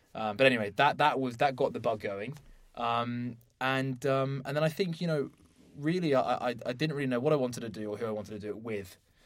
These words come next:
Um, and that's where I think timing comes into it, as being, uh, pretty, uh, fortuitous that, um, you know, this idea came up, and I found the, the best co-founder I could ask for in my other brother.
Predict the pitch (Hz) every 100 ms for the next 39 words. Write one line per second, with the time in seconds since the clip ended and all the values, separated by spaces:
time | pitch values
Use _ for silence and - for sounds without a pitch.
0 | _ _ _ - 113 104 101 98 110 120
1 | 110 113 110 101 - 107 104 95 101 101
2 | 98 104 98 85 95 95 - 98 98 98
3 | 98 92 101 98 98 95 - 104 117 104
4 | 98 - - 98 - 101 98 98 - _
5 | - - - 104 107 104 98 - 101 104
6 | 98 - - _ - - - - 98 95
7 | 90 92 - 95 92 92 90 - _ -
8 | 95 - - - 104 95 101 92 92 101
9 | 117 117 - 95 95 95 95 98 95 92
10 | 98 101 90